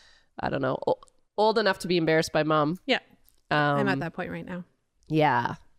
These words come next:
Speaker 2: Yeah.
Speaker 1: But, uh, yeah, no, she started about a year ago, um, pretty consistently, and she really likes it.
Speaker 2: I know.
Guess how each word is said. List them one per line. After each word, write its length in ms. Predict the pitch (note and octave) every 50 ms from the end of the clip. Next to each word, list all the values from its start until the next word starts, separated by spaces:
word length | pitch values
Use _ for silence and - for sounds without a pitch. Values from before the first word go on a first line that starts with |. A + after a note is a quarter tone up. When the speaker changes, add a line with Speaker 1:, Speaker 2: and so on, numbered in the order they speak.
| -
Speaker 2:
Yeah. 220 | - F3 D#3+ D3 D3
Speaker 1:
But, 200 | - - - -
uh, 260 | D#3 D#3+ D3+ C#3+ D3 - -
yeah, 180 | F3+ E3+ E3
no, 120 | D#3 E3 E3
she 200 | E3+ - F#3+ F#3
started 420 | - - - F3+ E3 E3 E3+ D#3+
about 180 | D#3+ D#3+ D#3 D#3
a 40 |
year 320 | D3+ D3 D3 D3+ D#3+ E3 D3+
ago, 480 | D3+ - D3 C#3+ C#3+ C#3+ C#3 C#3+ D3+ - _ _ _ _ - -
um, 480 | - - D3+ D3 C#3 C3+ C#3 C3+ C3+ _ -
pretty 260 | - E3 D3+ D3 C#3
consistently, 840 | - - - D3+ - - C#3+ - - B2 - - - - - D#3+ - _ -
and 320 | - - D3+ C#3 C#3 C3+ C#3 -
she 160 | - - F3+
really 200 | D#3+ C#3+ C3+ A#2+ A#2
likes 280 | - - - - -
it. 140 | - - - -
Speaker 2:
I 140 | B3 B3 B3
know. 120 | G3+ E3+